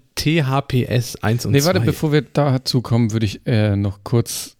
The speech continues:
Speaker 2: für alle, die es nicht mitgekriegt haben, von The Boys gibt's eine zweite Staffel jetzt bei Amazon
Speaker 1: Ah,
Speaker 2: Prime.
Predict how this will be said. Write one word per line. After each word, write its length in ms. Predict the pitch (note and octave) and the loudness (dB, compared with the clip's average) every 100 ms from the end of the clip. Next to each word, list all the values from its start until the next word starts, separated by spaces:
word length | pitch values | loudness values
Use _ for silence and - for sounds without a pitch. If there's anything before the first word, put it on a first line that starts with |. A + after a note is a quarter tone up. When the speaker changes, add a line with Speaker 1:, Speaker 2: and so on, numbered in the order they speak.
| - | -8
Speaker 2:
für 200 | - - | -4 0
alle, 160 | D3+ | 0
die 120 | B2+ | 0
es 100 | B2 | -2
nicht 160 | C3 A#2+ | -2 0
mitgekriegt 460 | C#3 - - A#2+ A#2 | -4 -6 -2 0 2
haben, 120 | A2 | 2
von 220 | C3 A#2+ | 2 2
The 60 | A#2 | 2
Boys 360 | B2 A#2+ A#2+ | 2 0 0
gibt's 220 | B2+ - A#2+ | -4 -4 0
eine 200 | G#2+ G#2 | 0 -2
zweite 280 | - G#2+ | -2 -2
Staffel 280 | G2+ B2 G#2+ | 0 0 2
jetzt 160 | G2+ - | -2 -2
bei 80 | - | -2
Amazon 260 | G#2+ G#2 | 0 0
Speaker 1:
Ah, 120 | C#3+ D#3+ | 2 4
Speaker 2:
Prime. 360 | E3 D3+ C3 | 2 2 -2